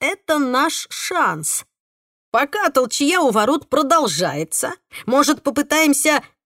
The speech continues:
проникнуть внутрь? Вы уверены, что она где-то здесь?»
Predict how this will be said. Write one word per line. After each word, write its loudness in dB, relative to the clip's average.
проникнуть 2
внутрь? 2
Вы 2
уверены, 2
что 2
она 2
где-то 0
здесь?» -2